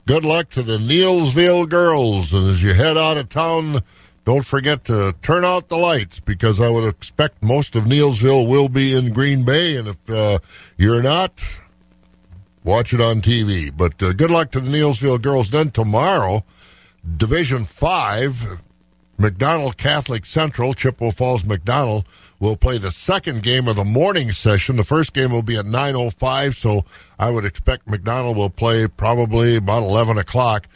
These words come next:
And then in the afternoon, it's the Division two, and Notre Dame and Menominee will play. Menominee will play at one thirty-five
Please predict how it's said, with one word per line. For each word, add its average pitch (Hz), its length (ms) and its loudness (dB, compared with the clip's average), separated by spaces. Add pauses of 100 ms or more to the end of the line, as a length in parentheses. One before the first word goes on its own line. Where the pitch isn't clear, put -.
(240)
And 107 180 0
then 147 160 2
in 131 80 -2
the 131 120 0
afternoon, 147 580 0
it's 117 240 -2
the 113 160 -2
Division 113 580 0
two, 135 520 0 (400)
and 110 360 2
Notre 143 260 2
Dame 147 400 0
and 123 240 -2
Menominee 147 600 -2
will 90 200 -4
play. 117 280 0
Menominee 120 480 0
will 95 120 0
play 120 260 2
at 95 120 -2
one 131 340 -2
thirty-five 120 1040 0